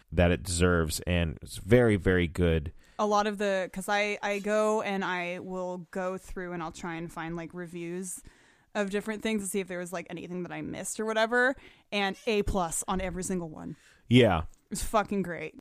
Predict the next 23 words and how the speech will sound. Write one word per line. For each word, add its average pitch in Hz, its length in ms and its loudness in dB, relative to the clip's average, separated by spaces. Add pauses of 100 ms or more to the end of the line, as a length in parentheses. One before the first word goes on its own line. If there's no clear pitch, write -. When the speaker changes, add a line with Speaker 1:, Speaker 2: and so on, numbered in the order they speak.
(160)
Speaker 1:
Yeah, 147 260 12
it 107 60 6
was 113 180 6
a 113 40 4
very 127 260 8
good 120 160 6
match. 107 420 4
At 98 80 0
the 104 180 6
end, 104 200 4
Rich 101 220 2
Swann 101 360 4
comes 95 340 4
out, 92 380 8
and 92 380 4
he 98 340 6
apparently 98 460 4
is 90 100 4
a 95 60 -2
crazy 220 420 4
person 87 540 2
now. 80 380 0 (460)
Speaker 2:
<laughs> - 40 -6